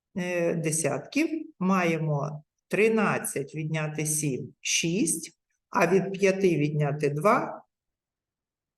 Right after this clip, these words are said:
три. Отже, ми одержали з вами тридцять шість метрів п'ятдесят дев'ять сантиметрів.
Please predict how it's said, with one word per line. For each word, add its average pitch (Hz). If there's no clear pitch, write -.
три. -
Отже, 175
ми 226
одержали 170
з 151
вами 151
тридцять 170
шість -
метрів 311
п'ятдесят 147
дев'ять 220
сантиметрів. 151